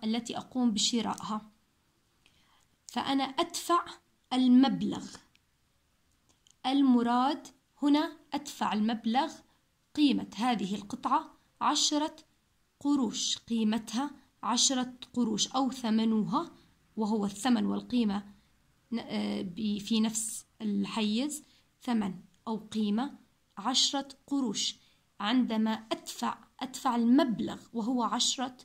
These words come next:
قروش. لنرى هنا في تطبيقنا، هنا لدينا أتعلم عصير البرتقال في بستين قرشا، سعره ستون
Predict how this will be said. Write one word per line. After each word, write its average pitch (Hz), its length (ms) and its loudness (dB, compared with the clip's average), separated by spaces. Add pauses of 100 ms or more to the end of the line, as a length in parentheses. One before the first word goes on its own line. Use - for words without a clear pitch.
(380)
قروش. - 580 -4 (1600)
لنرى 285 500 2 (160)
هنا 233 320 0
في - 260 -2
تطبيقنا، 254 800 -4 (480)
هنا 220 520 -4 (560)
لدينا 233 680 0
أتعلم 226 680 -2 (1500)
عصير 240 600 0
البرتقال 262 840 0 (220)
في - 400 -4
بستين 302 760 0 (340)
قرشا، - 380 -4
سعره 262 760 2 (440)
ستون 285 880 0